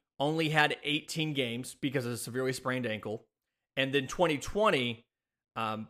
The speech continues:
did almost everything remotely, was not at the alternate site 'cause he was a twenty seventeen I F A.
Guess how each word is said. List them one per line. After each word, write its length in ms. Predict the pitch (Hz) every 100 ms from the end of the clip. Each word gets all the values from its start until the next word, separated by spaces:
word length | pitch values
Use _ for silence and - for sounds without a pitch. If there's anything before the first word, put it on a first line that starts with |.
| _ _ _ 143
did 200 | 131 160
almost 280 | 170 156 165
everything 360 | 156 147 151
remotely, 420 | 135 135 147 131 127
was 200 | 131 127
not 220 | 143 151
at 120 | 143
the 340 | 143 131 123 - _ _ _ _ _ _ -
alternate 420 | 160 165 175 123
site 280 | - 104 110
'cause 120 | 143
he 80 | 131
was 120 | 120
a 40 | 120
twenty 240 | 143 127
seventeen 360 | 139 123 127 117
I 140 | 107
F 120 | 101
A. 240 | 151 104